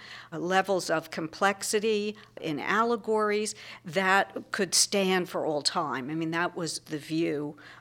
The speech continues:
of making, uh, murals for civic buildings. And few artists could do that. They were phenomenal projects, and most painters really wanted to have a piece of that action.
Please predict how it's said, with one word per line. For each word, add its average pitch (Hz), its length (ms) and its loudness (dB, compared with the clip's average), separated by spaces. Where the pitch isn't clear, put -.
of 156 260 0
making, 160 840 -2
uh, 151 180 -2
murals 156 520 -2
for 156 220 -4
civic 147 500 -6
buildings. 196 540 -2
And 240 220 2
few 311 420 2
artists 175 520 0
could 320 340 -4
do 143 200 -4
that. - 360 -12
They 185 200 2
were 180 320 2
phenomenal 202 720 2
projects, 147 720 -4
and 175 440 -2
most 226 640 2
painters 226 880 -2
really 214 400 6
wanted 165 480 -2
to 190 80 0
have 156 100 -2
a 147 80 -4
piece 156 320 -4
of 143 80 -8
that 143 200 -4
action. - 440 -4